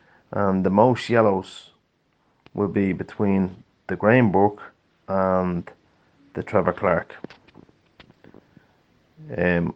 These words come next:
what would be your starting eleven for Dundalk's next week, for Dundalk next week?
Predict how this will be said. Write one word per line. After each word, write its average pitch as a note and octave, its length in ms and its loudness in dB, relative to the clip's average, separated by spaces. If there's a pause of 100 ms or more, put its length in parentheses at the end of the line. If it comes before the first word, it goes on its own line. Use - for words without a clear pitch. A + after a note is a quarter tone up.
what G2+ 360 2
would F#2 400 -4 (140)
be G2 120 -6
your F2 300 -4
starting G2+ 360 0
eleven F#2 320 2 (760)
for F2+ 380 0 (300)
Dundalk's F#2+ 640 -2 (240)
next F2 460 -4
week, F2+ 260 -6
for F2 140 -8
Dundalk F#2+ 440 0
next F2 220 -8
week? E2+ 300 -12